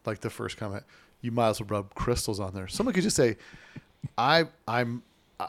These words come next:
I, I understand your purpose for it, but I don't understand how it works because this is how I see it." Instead, someone saying,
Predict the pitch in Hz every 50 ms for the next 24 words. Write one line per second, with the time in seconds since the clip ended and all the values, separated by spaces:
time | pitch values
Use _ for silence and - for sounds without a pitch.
0 | - _ 117 127 131 127 131 - - 120 127 143 165 165 156 143 - 151 139 131
1 | 123 117 113 113 104 - - - 147 151 160 - - 135 113 - - - - -
2 | 110 101 95 98 101 95 - 110 107 101 101 107 104 110 120 110 110 113 104 101
3 | 95 - - 113 101 98 101 98 92 90 104 117 120 117 110 - - - 117 104
4 | 117 110 98 92 98 101 113 120 110 - - 107 - - - 98 95 85 - -
5 | 101 110 117 120 110 - - - - - - - - - 113 107 104 - - 113
6 | 101 - - 110 101 95 - 101 95 95 98